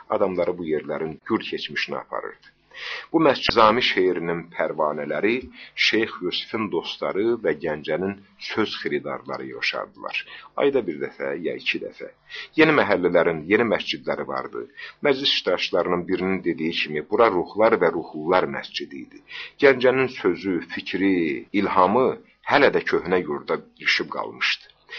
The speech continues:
Bura həm də şairlər məscidi idi. Gəncəbasarın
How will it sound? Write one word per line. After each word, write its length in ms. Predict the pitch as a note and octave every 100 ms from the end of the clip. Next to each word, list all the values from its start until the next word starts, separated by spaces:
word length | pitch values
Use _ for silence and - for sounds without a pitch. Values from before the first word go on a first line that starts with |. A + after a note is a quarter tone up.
| -
Bura 220 | - C#3 C3+
həm 180 | C3+ C3
də 120 | A#2+
şairlər 640 | - - F#2 F2 F2+ F2+
məscidi 540 | D2 C2+ - - C#2 B1
idi. 260 | - - _ _ _ - -
Gəncəbasarın 760 | - A#2+ A#2 A2 G#2+ - A#2 C3